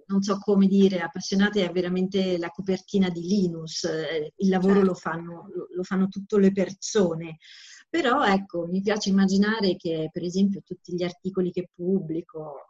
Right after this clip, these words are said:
Speaker 1: ogni tanto ormai siano come delle gocce omeopatiche di sostegno, no? Cioè proprio il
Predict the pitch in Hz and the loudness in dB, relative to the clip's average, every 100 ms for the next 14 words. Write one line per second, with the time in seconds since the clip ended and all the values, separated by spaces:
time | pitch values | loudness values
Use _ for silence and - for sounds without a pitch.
0 | _ _ _ 180 175 202 202 170 185 185 | _ _ _ -14 -4 -4 -2 -2 0 -2
1 | 180 147 160 180 214 185 - _ _ - | -4 -8 -6 -4 -2 -2 -4 _ _ -10
2 | - 185 175 175 175 170 170 160 165 151 | -4 -4 -4 -6 -8 -6 -6 -4 -4 -6
3 | 165 160 - - 185 240 247 - 220 202 | -8 -10 -14 -8 4 4 4 2 6 8
4 | 196 185 185 175 190 190 165 165 165 165 | 8 8 2 0 0 -4 -4 -6 -8 -12
5 | - 170 160 147 143 143 147 175 180 - | -8 -4 -4 -6 -14 -20 -16 -12 -12 -12
6 | 151 - _ 165 165 147 123 | -18 -18 _ -12 -12 -12 -18